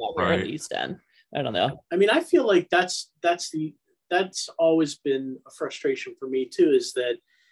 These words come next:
Speaker 3: when you see any kind of work being done along the two main arteries heading east and west during rush hour, it just makes no sense. The electric work, uh, the tree cutting, like you said,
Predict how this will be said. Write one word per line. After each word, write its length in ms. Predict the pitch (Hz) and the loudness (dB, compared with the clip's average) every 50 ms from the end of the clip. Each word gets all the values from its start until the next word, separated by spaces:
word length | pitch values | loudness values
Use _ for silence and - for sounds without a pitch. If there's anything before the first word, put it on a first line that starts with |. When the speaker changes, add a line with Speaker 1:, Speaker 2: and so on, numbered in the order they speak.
| _ _ _ _ - | _ _ _ _ 0
Speaker 3:
when 200 | 147 147 139 139 | 2 2 2 2
you 120 | 135 131 | 0 0
see 480 | 127 - - - 180 180 165 147 - _ _ _ _ - | -2 -2 2 4 4 6 6 4 0 _ _ _ _ 2
any 200 | 175 180 220 220 | 2 2 2 2
kind 180 | - - 170 156 | 0 0 0 0
of 140 | 135 131 | 0 0
work 260 | 143 156 180 180 180 - | 2 2 2 2 0 -2
being 240 | 156 135 131 131 127 | -2 -2 -2 -2 -4
done 200 | 127 123 120 120 | -4 -6 -6 -6
along 720 | 120 - 117 117 117 120 131 143 151 160 156 143 131 127 120 _ _ _ _ _ _ - | -8 -10 -10 -6 -4 0 2 4 4 4 4 4 2 -2 -4 _ _ _ _ _ _ -8
the 80 | - 120 | -8 -6
two 240 | - - - 165 151 | -4 2 4 4 4
main 240 | 151 147 139 131 | 4 4 2 2
arteries 520 | 131 127 135 139 143 139 131 123 117 - - | 2 2 2 2 2 2 2 2 0 -4 -8
heading 220 | 131 123 123 120 120 | -6 -6 -6 -6 -4
east 240 | 127 127 120 - - | -4 -4 -4 -4 -4
and 120 | 120 117 | -4 -2
west 440 | 117 120 123 120 - - - - _ _ _ _ _ _ _ - 151 131 | 0 2 2 2 2 -2 -4 -4 _ _ _ _ _ _ _ -16 -10 -2
during 360 | - 156 151 160 160 151 139 | 2 4 4 6 6 4 2
rush 320 | 139 143 147 151 - - 127 | 0 -2 -2 -2 -2 -2 -2
hour, 260 | 113 113 113 110 - - | -2 -2 -2 -6 -6 -8
it 140 | 151 147 - | -10 -8 -6
just 240 | - 170 160 - - | -6 -8 -6 -2 0
makes 280 | 165 156 - - - | 0 0 -2 -4 -4
no 140 | - 165 156 | 0 2 2
sense. 380 | 151 151 - 190 156 135 - - | 2 2 0 -2 -2 -2 -4 -2
The 80 | 135 | 0
electric 480 | 123 120 127 139 135 - - - 151 - _ - | 0 2 2 0 -2 -4 -4 -6 -6 -6 _ -4
work, 300 | 147 143 147 147 147 _ _ _ _ _ _ _ _ _ - | 0 0 0 0 -2 _ _ _ _ _ _ _ _ _ -6
uh, 320 | 117 117 113 113 113 113 110 - | -2 0 0 2 2 0 -2 -4
the 60 | - | -10
tree 400 | - - - 165 160 160 160 - | -8 -2 2 4 6 4 4 2
cutting, 320 | - 147 143 143 143 135 131 | -4 -4 -2 -2 -2 -2 -2
like 200 | 127 123 - - | -2 -2 -4 -6
you 80 | 127 | -6
said, 460 | 120 - - 151 143 143 143 139 135 | -4 -2 0 2 2 2 2 2 0